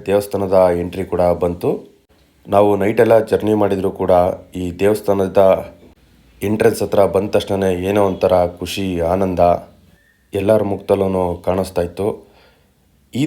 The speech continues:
ದಿನ ಕಾರ್ತಿಕದ ಹಿಂದಿನ ದಿನ, ಹಾಗಾಗಿ ಸ್ವಲ್ಪ ರಶ್ ಇರುತ್ತೆ ಅಂತ ಅನ್ನಿಸ್ತಾ ಇತ್ತು. ನೋಡ್ಬೋದು, ಇಲ್ಲಿ ಕಾರ್ತಿಕದ ಪ್ರಿಪರೇಷನ್ ಕೂಡ ನಡೀತಾ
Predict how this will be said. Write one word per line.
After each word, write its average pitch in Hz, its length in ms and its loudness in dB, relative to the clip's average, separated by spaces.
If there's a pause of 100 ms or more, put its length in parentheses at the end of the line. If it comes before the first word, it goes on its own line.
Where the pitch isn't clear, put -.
ದಿನ 147 140 4 (380)
ಕಾರ್ತಿಕದ 120 500 4 (640)
ಹಿಂದಿನ 107 340 -2
ದಿನ, 95 120 0 (460)
ಹಾಗಾಗಿ 113 400 2 (220)
ಸ್ವಲ್ಪ 104 260 0 (260)
ರಶ್ 95 140 -4 (100)
ಇರುತ್ತೆ 98 280 -2
ಅಂತ 95 160 -2 (160)
ಅನ್ನಿಸ್ತಾ 90 380 -4
ಇತ್ತು. - 180 -6 (580)
ನೋಡ್ಬೋದು, 110 400 2
ಇಲ್ಲಿ 104 180 -2 (280)
ಕಾರ್ತಿಕದ 95 500 0 (240)
ಪ್ರಿಪರೇಷನ್ 92 560 -6
ಕೂಡ 90 100 2 (300)
ನಡೀತಾ 90 320 -2